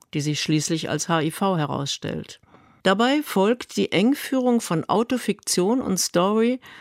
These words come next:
einer stimmigen Erzählökonomie. Geltingers Sprache ist beeindruckend durchlässig, als sei sie durch einen Reinigungsprozess gegangen und habe, befreit von symbolischer Schwere,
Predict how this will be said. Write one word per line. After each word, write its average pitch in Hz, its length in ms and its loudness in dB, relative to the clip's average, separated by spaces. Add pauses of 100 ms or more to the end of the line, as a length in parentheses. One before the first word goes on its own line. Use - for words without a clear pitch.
(140)
einer 175 240 0
stimmigen 220 540 2
Erzählökonomie. 143 1120 -2 (1000)
Geltingers 190 440 4
Sprache 196 380 0
ist - 180 -2
beeindruckend 208 760 0
durchlässig, - 880 -2
als 147 160 -2
sei 165 220 4
sie 175 160 0
durch 165 240 -2
einen 151 200 0
Reinigungsprozess 151 1080 0
gegangen 156 400 0
und 156 160 0
habe, 175 380 2
befreit 160 500 0
von 165 160 -2
symbolischer 160 600 2
Schwere, 180 560 0